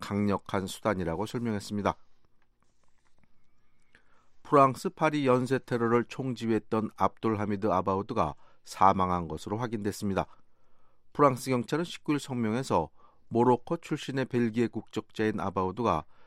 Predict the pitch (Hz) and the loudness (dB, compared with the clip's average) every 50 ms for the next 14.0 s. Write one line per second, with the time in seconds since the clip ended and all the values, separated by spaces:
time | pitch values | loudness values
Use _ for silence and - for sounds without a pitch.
0 | - - - - - 110 110 117 120 135 160 156 151 147 147 - - 117 - - | -20 -20 -6 0 2 2 4 4 2 0 0 -2 -4 -6 -4 -2 -2 -2 0 0
1 | 127 117 - - 120 117 113 110 110 110 - 113 104 104 104 107 107 107 107 107 | -2 -2 -2 -2 -2 0 2 2 0 0 0 -2 -2 -2 0 2 2 2 2 0
2 | - - - - - - - - 110 101 - - _ - - 92 - - - 104 | -4 -8 -18 -20 -20 -18 -10 -8 -6 -6 -6 -8 _ -4 -4 -4 -4 -4 -6 -6
3 | 95 98 - - - - - 85 80 - - - - - - - - - 98 98 | -6 -6 -10 -10 -6 -2 -2 -2 -2 -4 -10 -20 -20 -20 -20 -6 4 6 6 8
4 | 92 92 87 87 85 76 - - 85 87 113 117 104 - 110 98 - - 104 95 | 8 6 0 -2 -4 -6 -6 -6 -6 -2 -2 -2 -2 -4 -8 -12 -6 -4 -2 0
5 | 95 85 - - - - - - - - - _ - - - - - - _ _ | 0 -2 -2 -8 -20 -20 -20 -20 -20 -20 -20 _ -20 -20 -20 -20 -20 -20 _ _
6 | _ - - - 131 127 - 147 135 127 131 131 127 123 120 139 180 190 165 - | _ -8 0 2 2 2 4 2 4 4 4 4 2 2 -2 -4 -4 -4 -6 -6
7 | - - 131 131 135 135 127 117 120 120 117 - - 120 117 113 113 117 110 - | -2 0 2 2 4 2 2 2 0 -2 -4 -4 -4 -2 0 4 4 2 2 2
8 | - - - - 127 120 107 113 107 104 98 - - 98 95 123 127 127 104 73 | -6 -16 -10 -6 -6 -4 -2 -2 -2 -2 -4 -4 -8 -6 -4 -2 -2 0 -2 -4
9 | 69 - - - - - - - - 101 113 113 127 120 120 113 117 127 156 175 | -4 -10 -18 -20 -20 -20 -6 2 8 8 8 10 10 6 6 6 2 -2 -2 -2
10 | - - - 165 156 139 135 131 123 120 123 120 120 113 - - - 120 113 110 | -4 -6 -4 -2 -2 -2 -2 -4 -4 -2 -2 -2 -2 -2 -4 -4 -4 -2 -2 -2
11 | 104 - 107 107 110 107 - - 120 117 104 107 98 95 90 - 123 127 110 92 | 0 -2 -2 -2 -2 -4 -4 -8 -8 -4 -2 -2 -2 -2 -4 -2 2 4 4 4
12 | 78 - - - - - - - - - - 113 95 - 104 - - - - 92 | 2 0 -8 -20 -20 -20 -20 -20 -12 -4 -2 -2 0 0 -4 -4 -4 -4 -4 -4
13 | - - - 90 80 101 113 110 - 120 101 - 107 - - 104 104 98 95 - | -4 -4 -8 -6 -4 -4 -6 -6 -6 -8 -6 -6 -6 -6 -4 -4 0 0 0 0